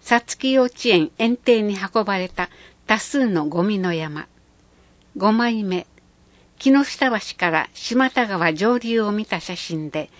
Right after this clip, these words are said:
護岸が大きくえぐられています。向こうに太田病院の建物が見えます。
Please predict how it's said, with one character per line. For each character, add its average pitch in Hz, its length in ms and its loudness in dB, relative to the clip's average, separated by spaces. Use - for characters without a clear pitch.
護 196 160 2
岸 233 240 0
が 208 320 -2
大 247 160 2
き - 200 -14
く - 180 -4
え 190 100 -2
ぐ 208 140 -2
ら 196 100 -4
れ 151 140 -8
て - 120 -18
い 139 120 -12
ま 147 140 -8
す。 - 260 -16
向 208 160 0
こ 262 260 0
う 247 40 2
に 247 320 -2
太 226 160 2
田 247 260 2
病 220 220 0
院 165 160 4
の 151 140 -2
建 220 280 -4
物 196 280 -2
が 151 100 -4
見 147 160 -6
え 143 80 -10
ま 147 140 -12
す。 - 320 -20